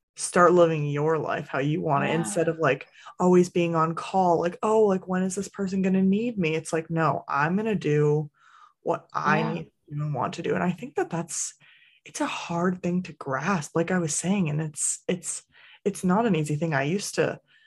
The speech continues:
Speaker 1: I used to bend over backwards for so many people in my
Speaker 2: Yeah.
Speaker 1: life, and I look back on it and I'm like,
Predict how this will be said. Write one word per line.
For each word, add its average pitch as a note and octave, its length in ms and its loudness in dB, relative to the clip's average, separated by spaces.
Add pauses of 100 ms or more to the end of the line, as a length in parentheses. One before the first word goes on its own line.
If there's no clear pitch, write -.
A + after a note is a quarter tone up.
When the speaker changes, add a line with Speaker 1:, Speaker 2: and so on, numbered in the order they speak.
(300)
Speaker 1:
I E3+ 60 4
used C4 220 0
to E3 80 -2
bend E3 200 2
over F3+ 180 2
backwards D3+ 520 -4
for E3+ 140 -10
so - 540 -4
many A#3 240 -2
people G#3 360 -4
in C3+ 80 -2
my C3+ 120 0
Speaker 2:
Yeah. A#2+ 100 0
Speaker 1:
life, - 240 -2
and F#3 140 2
I F3+ 100 4
look G3 280 0
back D3+ 300 0
on A3+ 140 -4
it A#3+ 80 -2
and F#3+ 100 0
I'm E3+ 100 -2
like, E3 180 -2